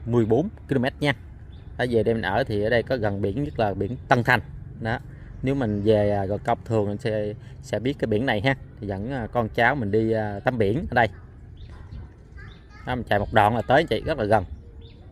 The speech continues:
Ở khu vực này á, thì, à, nhà cửa rất là sung túc chị thấy không? Nè, nhà nào nhà nấy to đùng luôn chị thấy không? Đó. Kế bên nhà mình đây có một căn nhà rất là to luôn, nhà của Thái.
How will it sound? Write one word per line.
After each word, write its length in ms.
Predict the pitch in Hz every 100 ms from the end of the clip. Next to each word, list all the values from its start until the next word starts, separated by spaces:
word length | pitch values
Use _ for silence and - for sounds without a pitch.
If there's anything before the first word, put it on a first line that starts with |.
| - - - 784 807 - - - - - - - - - - - -
Ở 160 | 131
khu 140 | - 139
vực 160 | 117
này 220 | 123 120
á, 60 | 139
thì, 180 | 131 123
à, 140 | 117 113
nhà 200 | 113 107
cửa 260 | 110 117
rất 140 | 180 -
là 40 |
sung 180 | - 131
túc 160 | - -
chị 180 | - 123
thấy 20 |
không? 160 | 143 - - -
Nè, 100 | 113 - -
nhà 240 | 117 110
nào 220 | 107 110 107
nhà 100 | 107
nấy 200 | 120 151 -
to 140 | 123
đùng 220 | 120 110
luôn 140 | 117 120
chị 100 | 113
thấy 80 | 131
không? 140 | 131 - - - - - - - - - - - - -
Đó. 160 | 110 - - - -
Kế 160 | 123 139
bên 320 | 135 113 113
nhà 120 | 110
mình 140 | 104 104
đây 120 | 110
có 100 | 131
một 220 | 117 -
căn 120 | 113
nhà 200 | 110 104
rất 160 | 98 101
là 60 | 98
to 260 | 110 110
luôn, 140 | 110 104 - - - -
nhà 140 | 107
của 100 | 95
Thái. 280 | - 117 147